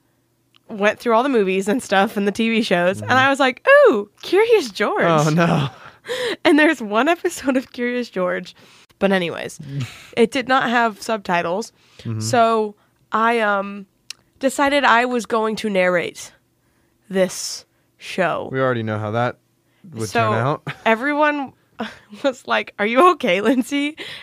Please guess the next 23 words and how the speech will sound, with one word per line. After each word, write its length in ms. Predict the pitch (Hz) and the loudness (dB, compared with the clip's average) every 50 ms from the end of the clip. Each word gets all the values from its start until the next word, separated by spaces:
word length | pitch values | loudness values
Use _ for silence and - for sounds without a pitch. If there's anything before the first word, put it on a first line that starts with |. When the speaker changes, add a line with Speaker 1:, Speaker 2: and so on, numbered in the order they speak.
| - - | -6 -4
Speaker 1:
As 120 | 214 214 226 | -2 0 2
I'm 140 | 233 233 240 | 0 0 2
going, 180 | 226 208 196 | 0 0 0
"Ooh, 240 | - _ _ - 587 | -2 _ _ 4 4
ooh, 320 | 659 679 659 640 659 - - | 4 6 6 6 6 6 6
ah, 200 | 571 587 605 523 | 6 6 6 6
ah," 300 | 539 571 587 539 427 - _ _ _ - | 6 6 4 4 0 -2 _ _ _ -8
<laughs> 0 | 330 | -6
and, 240 | 294 254 262 - - | -4 -4 -2 -2 -2
like, 240 | 269 247 156 - - - - - - - | -2 -2 -4 -10 -20 -20 -20 -20 -20 -20
screaming. 1000 | - - - - 208 185 180 180 180 202 233 262 254 214 190 190 190 196 208 214 - - - - - - - - - - | -20 -20 -16 -12 -12 -12 -8 -6 -4 -4 -2 -2 -2 -2 0 0 -2 -4 -6 -8 -12 -14 -20 -20 -20 -20 -20 -14 -4 0
Not 220 | 285 339 302 214 | 2 2 2 2
really. 260 | 202 190 185 180 180 | 2 2 4 4 4
I 120 | 180 190 226 | 4 4 4
was 180 | 254 269 247 | 4 2 2
being 240 | 214 220 320 349 330 | 0 0 0 2 2
Speaker 2:
<laughs> 120 | - 202 196 | 4 4 6
Speaker 1:
loud, 200 | 190 190 208 214 | 6 6 6 4
but 80 | 208 202 | 2 2
I 80 | 196 196 | 2 2
wasn't 300 | 190 196 196 208 196 180 | 0 -2 -4 -6 -4 -4
being, 180 | 190 185 180 | -4 -4 -2
like, 200 | 180 170 151 - | -4 -4 -6 -8